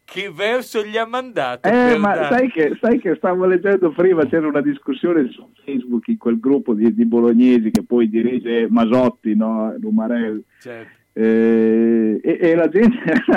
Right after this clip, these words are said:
Speaker 2: aveva iniziato a mettere vari versi di, di, di Battiato, alcuni erano molto centrati. Io avevo pensato a, anche a, che poi una delle mie canzoni preferite, Volano, gli uccelli volano, che poteva essere molto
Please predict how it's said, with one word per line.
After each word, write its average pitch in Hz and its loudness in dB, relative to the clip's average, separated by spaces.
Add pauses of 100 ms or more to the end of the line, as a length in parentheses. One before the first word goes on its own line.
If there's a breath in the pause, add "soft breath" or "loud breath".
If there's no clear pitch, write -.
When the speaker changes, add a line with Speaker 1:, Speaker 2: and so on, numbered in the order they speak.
(120)
Speaker 2:
aveva 202 2
iniziato 165 0
a 135 2
mettere 135 0
vari 131 2
versi 131 -2
di, 120 -2
di, 220 -8 (480 soft breath)
di 254 -2
Battiato, 240 0
alcuni 208 2
erano 156 2
molto 170 0
centrati. 139 -2
Io 233 2
avevo 165 2
pensato 147 0
a, 131 2
anche 143 0
a, 131 2 (220 soft breath)
che 113 -6
poi 151 4
una 120 4
delle 127 4
mie 135 4
canzoni 127 0
preferite, 123 -2
Volano, 127 4
gli 120 2
uccelli 123 2
volano, 110 2
che 113 -4
poteva 117 -2
essere 123 0
molto 131 2